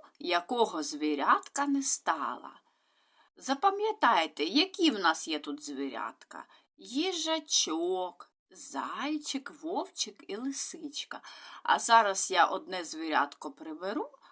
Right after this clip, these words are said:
а ви повинні сказати, якого ж звірятка не стало. Кого не стало? Вірно, зайчика.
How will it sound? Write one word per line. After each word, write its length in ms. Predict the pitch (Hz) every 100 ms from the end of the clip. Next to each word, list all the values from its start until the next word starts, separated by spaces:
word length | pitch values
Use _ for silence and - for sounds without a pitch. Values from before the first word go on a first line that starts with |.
| -
а 120 | -
ви 120 | 208
повинні 420 | 294 427 392 370
сказати, 680 | - - 269 - - - - - _ -
якого 460 | 415 440 285 190
ж 100 | 156
звірятка 580 | - 165 185 - - 269
не 140 | 233
стало. 520 | 214 - - - - - _ _ _ _ _ _ _ _ _ _ _ _ _ _ _ _ _
Кого 420 | 440 392 285 220
не 140 | 175
стало? 480 | 165 - 160 160 151 -
Вірно, 840 | 208 254 269 254 220 196 208 214
зайчика. 1120 | 208 262 240 220 196 175 165 - 170 139 -